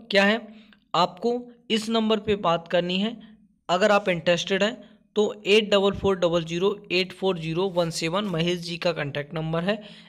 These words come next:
इस पे आप संपर्क कीजिएगा। हमारा जो कॉन्टैक्ट नंबर है इस पे भी आप संपर्क करना चाहते हैं। अब जो है आपको वीडियो को स्किप नहीं करना है, लास्ट है,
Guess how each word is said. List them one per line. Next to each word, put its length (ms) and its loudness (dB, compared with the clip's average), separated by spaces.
इस 140 -4
पे 160 2
आप 180 2
संपर्क 440 0
कीजिएगा। 400 -6
हमारा 320 2
जो 140 2
कॉन्टैक्ट 440 -2
नंबर 260 0
है 200 -4
इस 140 -10
पे 160 2
भी 120 0
आप 160 4
संपर्क 400 -2
करना 260 0
चाहते 280 -4
हैं। 140 -10
अब 180 2
जो 160 0
है 160 -2
आपको 340 -2
वीडियो 280 0
को 200 -2
स्किप 320 -8
नहीं 180 -4
करना 240 -2
है, 140 -12
लास्ट 440 2
है, 100 0